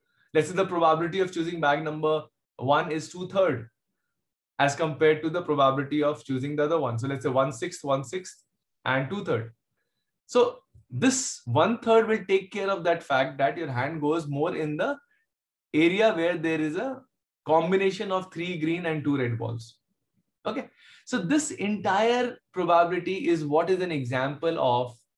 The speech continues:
a total probability. That means you're trying to figure out in how many ways or what is the total probability or chance of getting a green ball from this, you can say, you know, uh, three different bags which have,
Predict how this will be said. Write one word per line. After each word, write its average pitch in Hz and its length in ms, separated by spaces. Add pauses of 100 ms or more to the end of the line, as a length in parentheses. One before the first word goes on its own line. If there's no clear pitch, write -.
(340)
a 160 320
total 170 460
probability. 113 760 (260)
That 151 200
means 202 180
you're 196 140
trying 180 320
to 196 60
figure 175 340
out 175 260
in 170 120
how 147 380
many 220 240
ways 123 280
or 131 120
what 143 180
is 202 100
the 190 100
total 180 360
probability 156 580
or 151 100
chance 143 400
of 143 220
getting 135 300
a 135 80
green 139 320
ball 120 260 (340)
from 156 280
this, 175 360 (200)
you 127 100
can 160 180
say, 165 380
you 135 100
know, 160 180
uh, 117 420 (320)
three 220 160
different 190 420
bags 139 360
which 147 160
have, 135 300